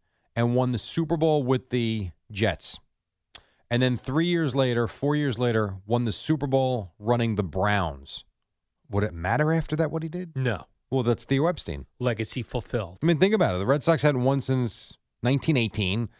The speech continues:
Speaker 1: and the Cubs in, I don't even remember one, forever. And he won both places. So I th-, I'm giving credit to Chris Moore. I don't know if it was him or not, but I did hear, it's an interesting thought
Speaker 2: So then
Speaker 1: if
Speaker 2: if,
Speaker 1: they
Speaker 2: if he
Speaker 1: make a
Speaker 2: comes
Speaker 1: change.
Speaker 2: to the Yankees, Jerry, and they win, the Yankees are used to winning, but they've been down in the dumps of late.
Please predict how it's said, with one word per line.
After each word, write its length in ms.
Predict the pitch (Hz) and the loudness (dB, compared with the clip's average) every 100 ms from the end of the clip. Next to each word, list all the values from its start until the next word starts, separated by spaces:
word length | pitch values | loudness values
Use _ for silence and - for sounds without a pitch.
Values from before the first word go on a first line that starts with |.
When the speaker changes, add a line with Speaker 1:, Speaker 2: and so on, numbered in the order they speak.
| _ _ | _ _
Speaker 1:
and 160 | 135 127 | 0 0
the 40 | 120 | 0
Cubs 380 | 123 147 143 | 2 2 2
in, 200 | 131 131 - - | 0 0 -4 -8
I 140 | - 143 | -4 0
don't 140 | 139 | 0
even 120 | 90 | -2
remember 380 | 85 98 131 92 | -2 0 0 0
one, 140 | 80 | -6
forever. 600 | 82 - 131 165 120 76 - _ _ _ _ | -6 2 4 4 0 -6 -12 _ _ _ _
And 260 | 120 117 101 | -2 0 -2
he 260 | - 143 | -2 -2
won 480 | 151 135 135 123 120 | 0 0 0 -2 -6
both 280 | 98 131 - | -4 -4 -2
places. 540 | - 127 - 73 - _ _ _ _ _ | -4 -4 -4 -12 -20 _ _ _ _ _
So 160 | - 123 | -2 2
I 140 | 127 | 2
th-, 180 | 120 170 | 2 2
I'm 100 | 151 | 2
giving 260 | 147 202 202 | 2 2 0
credit 280 | - 175 143 | 2 2 2
to 80 | |
Chris 260 | 123 156 127 | 0 2 2
Moore. 200 | 135 113 | 2 4
I 20 | |
don't 100 | 107 | 2
know 80 | 131 | 0
if 60 | 117 | 0
it 20 | |
was 140 | 107 110 | 0 0
him 140 | 107 | 0
or 60 | 92 | -2
not, 180 | 82 | -4
but 100 | - | -6
I 60 | 104 | -6
did 160 | 98 123 | -6 -6
hear, 160 | 120 | -4
it's 120 | 123 147 | -4 -2
an 100 | 190 | -2
interesting 420 | 196 208 - 143 | -2 -4 -2 -4
thought 380 | - 110 85 - | -2 0 0 0
Speaker 2:
So 160 | 143 | 2
then 100 | 147 | 2
Speaker 1:
if 140 | 143 - | 2 -4
Speaker 2:
if, 80 | _ | _
Speaker 1:
they 80 | - | -2
Speaker 2:
if 40 | 101 | 0
he 40 | |
Speaker 1:
make 80 | - | 2
a 40 | |
Speaker 2:
comes 120 | 156 143 | 2 0
Speaker 1:
change. 120 | 85 | 0
Speaker 2:
to 60 | |
the 80 | 127 | -2
Yankees, 640 | 117 135 175 190 117 90 - | 0 2 0 -2 -8 -10 -8
Jerry, 420 | 120 101 92 98 | -4 -2 -2 -2
and 140 | 101 | 0
they 100 | 104 | -2
win, 440 | 98 101 95 98 - | 0 -2 -2 -6 -6
the 100 | 117 | -4
Yankees 420 | 131 147 151 143 | -2 -2 -2 0
are 60 | 143 | 0
used 320 | 165 190 - | 0 -4 -2
to 80 | 143 | -2
winning, 300 | 139 131 123 | 0 -2 0
but 180 | 127 | 0
they've 200 | 135 127 117 | 0 -4 -2
been 220 | 135 131 | -2 0
down 300 | 139 147 147 | -2 0 -2
in 80 | 143 | -2
the 80 | 143 | -4
dumps 400 | 135 156 147 - | -2 -4 -4 -4
of 140 | 143 | -2
late. 380 | 156 160 127 92 | -2 -2 -4 -6